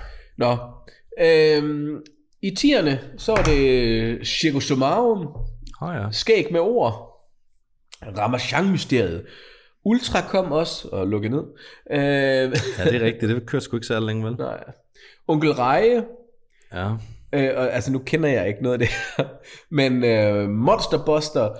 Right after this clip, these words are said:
Speaker 1: Sofus, Ramajetterne, Motormille kender jeg så.
Speaker 2: Ja, hende
Speaker 1: Men,
Speaker 2: kender du jo.
Speaker 1: ja,
Speaker 2: Ja.
Speaker 1: øh, Backstage,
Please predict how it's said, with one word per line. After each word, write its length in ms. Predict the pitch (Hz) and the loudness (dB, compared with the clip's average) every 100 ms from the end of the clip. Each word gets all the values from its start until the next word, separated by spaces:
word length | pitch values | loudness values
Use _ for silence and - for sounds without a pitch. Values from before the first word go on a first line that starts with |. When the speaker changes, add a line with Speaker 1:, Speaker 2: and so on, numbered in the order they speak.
| - - | -18 -12
Speaker 1:
Sofus, 680 | - 202 226 - 139 107 - - - 120 | -2 0 0 0 -2 -2 -10 -20 -12 -4
Ramajetterne, 880 | 131 143 - 180 208 208 127 107 107 - - | 0 -2 0 0 2 2 2 0 -4 -12 -8
Motormille 520 | 117 202 262 240 226 208 | 0 0 2 2 4 4
kender 280 | 156 147 | 4 2
jeg 160 | 139 123 | 2 2
så. 80 | - - - 98 | -2 -6 -8 -4
Speaker 2:
Ja, 80 | |
hende 140 | 95 160 | 2 2
Speaker 1:
Men, 60 | 156 | 2
Speaker 2:
kender 180 | 147 135 | 2 0
du 60 | |
jo. 100 | 104 101 - | -2 -4 -2
Speaker 1:
ja, 200 | 120 110 101 - 98 | 0 0 -2 -4 0
Speaker 2:
Ja. 400 | 117 107 107 107 | 0 2 0 0
Speaker 1:
øh, 60 | 107 | -2
Backstage, 580 | 160 208 - 151 117 117 | -2 -2 -4 0 2 2